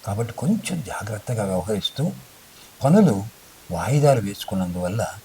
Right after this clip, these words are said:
చాలా మంచి జరుగుతుంది. ముఖ్యమైన కార్యాలను తప్పకుండా వాయిదా వేసుకోవడం వల్ల ఈ సమయంలో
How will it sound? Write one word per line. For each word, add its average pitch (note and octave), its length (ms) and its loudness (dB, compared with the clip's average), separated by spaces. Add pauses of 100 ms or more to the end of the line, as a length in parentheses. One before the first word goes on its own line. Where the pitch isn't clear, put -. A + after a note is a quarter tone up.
(540)
చాలా F2+ 180 4
మంచి F#2 300 -4
జరుగుతుంది. F2+ 640 -6 (500)
ముఖ్యమైన C#3 600 2
కార్యాలను G#2+ 680 -2 (420)
తప్పకుండా F#2+ 520 -4
వాయిదా F#2 340 -2
వేసుకోవడం E2+ 540 -12
వల్ల F#2+ 180 -10
ఈ G#2+ 220 0
సమయంలో G2 540 0